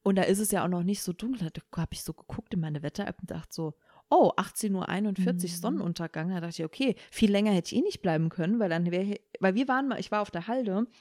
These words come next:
Speaker 1: und wir waren <laughs> da ja
Speaker 2: Ja,
Speaker 1: mal
Speaker 2: ich hab's
Speaker 1: zum
Speaker 2: gesehen,
Speaker 1: Sonnen-,
Speaker 2: ja.
Speaker 1: zum Sonnenuntergang waren wir ja mal da
Speaker 2: Mhm.
Speaker 1: und, ähm, das ist halt, wenn's da dunkel ist, ist es nicht geil, da nochmal runterzulaufen, weil man da
Speaker 2: Nee,
Speaker 1: ja echt da durch so ein
Speaker 2: absolut
Speaker 1: Stück
Speaker 2: nicht.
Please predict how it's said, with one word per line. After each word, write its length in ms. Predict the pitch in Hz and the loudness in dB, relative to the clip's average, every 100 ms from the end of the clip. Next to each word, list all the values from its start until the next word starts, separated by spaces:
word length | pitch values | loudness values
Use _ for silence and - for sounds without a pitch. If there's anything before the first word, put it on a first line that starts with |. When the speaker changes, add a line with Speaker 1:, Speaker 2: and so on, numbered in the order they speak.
| - | -2
Speaker 1:
und 80 | 190 | 2
wir 120 | 196 | 2
waren 180 | 196 - - | 2 0 -2
<laughs> 120 | 784 | 2
da 80 | 190 | 4
ja 180 | 180 - | 6 4
Speaker 2:
Ja, 80 | |
Speaker 1:
mal 200 | 175 185 | 6 6
Speaker 2:
ich 80 | 240 | 4
hab's 300 | 269 - - | 0 -4 -2
Speaker 1:
zum 120 | 240 | 6
Speaker 2:
gesehen, 140 | 214 226 | 8 10
Speaker 1:
Sonnen-, 300 | 214 247 233 | 8 8 2
Speaker 2:
ja. 40 | 214 | -2
Speaker 1:
zum 160 | - 190 | 2 4
Sonnenuntergang 840 | 190 262 311 180 185 180 175 180 | 4 4 2 0 2 2 2 2
waren 240 | 180 269 226 | 4 6 6
wir 80 | 165 | 4
ja 140 | 151 | 2
mal 180 | 151 151 | -2 -2
da 420 | 165 185 165 202 | 0 2 4 4
Speaker 2:
Mhm. 280 | 202 202 214 _ | 4 0 -4 _
Speaker 1:
und, 520 | - 190 185 185 - - | 2 4 4 2 -2 -2
ähm, 540 | 175 170 175 170 170 - _ _ _ _ _ _ _ - - | 0 2 0 0 -2 -8 _ _ _ _ _ _ _ -14 0
das 160 | 190 - | 2 2
ist 180 | - | 0
halt, 240 | 202 190 - | 2 2 2
wenn's 240 | 175 - | 0 2
da 140 | 160 156 | -2 2
dunkel 280 | 240 339 190 | 2 4 4
ist, 200 | 180 196 | 4 0
ist 180 | - | -2
es 120 | 170 208 | -2 -2
nicht 180 | 220 - | -2 0
geil, 200 | 185 196 | 0 2
da 100 | 190 | 0
nochmal 280 | 185 180 175 | 2 2 2
runterzulaufen, 760 | 208 208 - 170 151 160 180 | 2 0 -2 -2 -2 -2 -2
weil 80 | 170 | 0
man 140 | 170 | 2
da 80 | 175 | 2
Speaker 2:
Nee, 80 | 175 | 4
Speaker 1:
ja 100 | 170 | 2
echt 260 | 180 - 190 | 0 -2 -2
da 140 | 175 | -2
durch 240 | 170 180 | -2 -4
so 60 | 226 | -2
ein 60 | 185 | -2
Speaker 2:
absolut 240 | 180 214 | -2 0
Speaker 1:
Stück 160 | 196 208 | 0 0
Speaker 2:
nicht. 280 | 208 190 | -2 -4